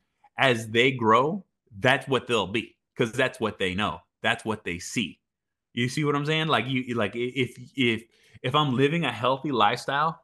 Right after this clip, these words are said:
they're going to live a healthy hel-, lifestyle too eventually. But the thing is, is guess what? They're kids. Let them enjoy. Let them eat. Let them have fun. Because guess what? I had fun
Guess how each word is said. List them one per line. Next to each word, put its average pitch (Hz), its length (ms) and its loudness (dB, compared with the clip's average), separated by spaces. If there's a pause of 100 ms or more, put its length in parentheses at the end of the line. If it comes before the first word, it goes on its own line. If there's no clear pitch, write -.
they're 156 280 4
going 156 300 0
to - 120 -10
live 104 160 -4
a 92 60 -8
healthy 98 380 -4
hel-, 90 220 -2
lifestyle 98 480 -2
too 120 400 -2
eventually. 120 640 0 (340)
But 135 80 -2
the 131 60 0
thing 147 180 0
is, 180 180 0
is 180 200 -2
guess 226 240 -2
what? - 160 -2 (160)
They're 202 120 4
kids. - 460 -4 (140)
Let 175 280 0
them 190 140 2
enjoy. 151 580 0
Let 151 280 -2
them 185 180 -2 (100)
eat. 160 260 -4 (220)
Let 165 220 0
them 180 160 2
have 160 300 -2
fun. 139 280 2
Because 104 320 -2
guess 139 200 0
what? - 180 0
I 120 160 8
had 160 240 2
fun 135 320 0